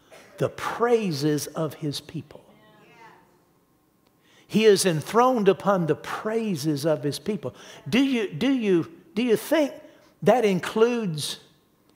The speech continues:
people who are just got their hands in the air and they're singing the song, but they're thinking about their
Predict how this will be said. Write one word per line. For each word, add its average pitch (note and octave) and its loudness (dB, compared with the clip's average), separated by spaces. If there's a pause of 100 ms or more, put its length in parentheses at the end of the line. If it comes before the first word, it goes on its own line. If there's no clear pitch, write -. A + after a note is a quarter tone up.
(380)
people G#3+ 2
who F#3+ 2
are E3+ 2
just D#3+ 0 (640)
got F#3+ 2
their D3+ 4
hands F#3+ 0
in E3+ -2
the E3 2
air F#3 2
and E3+ 0
they're D3 -2
singing F3+ -2
the C#3 -2
song, F#3 -2
but C3+ 0
they're E3+ 2
thinking E3+ 0
about C#3+ 2
their A#2 -2